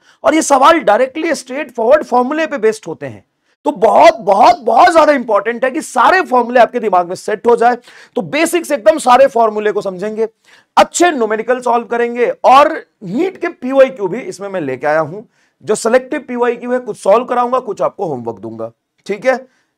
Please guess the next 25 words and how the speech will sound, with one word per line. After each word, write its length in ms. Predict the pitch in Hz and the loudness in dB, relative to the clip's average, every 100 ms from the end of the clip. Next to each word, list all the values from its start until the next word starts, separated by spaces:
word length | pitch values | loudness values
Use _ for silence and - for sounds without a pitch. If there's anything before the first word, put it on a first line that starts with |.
| 120 | _
जेई 220 | 143 220 | 0 2
के 140 | 233 | 2
भी 100 | 233 247 | -4 -6
पीवाईक्यू 540 | 233 226 226 226 220 | -6 -4 -4 -6 -4
है, 140 | 220 220 | -4 -6
कुछ 180 | 170 | -10
अच्छे 200 | 170 170 | -10 -10
सवाल 340 | 165 170 220 233 | -6 0 0 0
भी 140 | 233 | -6
है, 120 | 233 160 | -6 -6
नीट 180 | 202 | -10
के 100 | 196 233 | -10 -14
पीवाईक्यू 480 | 226 226 226 226 | -8 -6 -6 -8
है, 60 | 226 | -8
लेकिन 200 | 214 220 | -10 -14
इन 200 | - 254 | -14 -12
सभी 220 | 247 220 | -10 -10
से 100 | 247 | -12
सबसे 300 | 240 170 220 | -12 -10 -10
ज्यादा 180 | 202 180 | -8 -8
इंपॉर्टेंट 380 | 190 175 156 180 | -8 -10 -10 -12
पता 140 | 156 | -10
है 60 | 156 | -10
क्या 160 | 151 | -10
है? 100 | 120 | -16